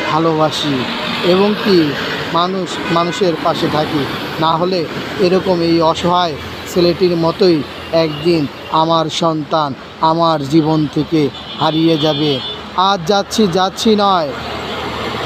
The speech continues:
আবার চলে আসবো অন্য কোনো রিসর্টে। সেই পর্যন্ত ভালো থাকবেন। আমি কাউকে কষ্ট দেওয়ার জন্য এই ভিডিও তৈরি করিনি।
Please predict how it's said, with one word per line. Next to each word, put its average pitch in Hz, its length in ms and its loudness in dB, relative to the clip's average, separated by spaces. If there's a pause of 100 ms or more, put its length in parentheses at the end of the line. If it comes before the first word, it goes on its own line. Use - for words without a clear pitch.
(240)
আবার 190 200 2 (120)
চলে 208 260 4
আসবো 196 300 0
অন্য 208 180 -4 (120)
কোনো 208 220 0
রিসর্টে। 202 500 2 (560)
সেই 202 260 4
পর্যন্ত 190 320 -2 (180)
ভালো 190 180 2
থাকবেন। 185 520 2 (580)
আমি 185 160 0 (120)
কাউকে 190 360 2 (140)
কষ্ট 185 280 0 (160)
দেওয়ার 180 320 4
জন্য 185 260 4 (520)
এই 170 100 4
ভিডিও 180 440 4 (140)
তৈরি 180 320 4
করিনি। 175 400 0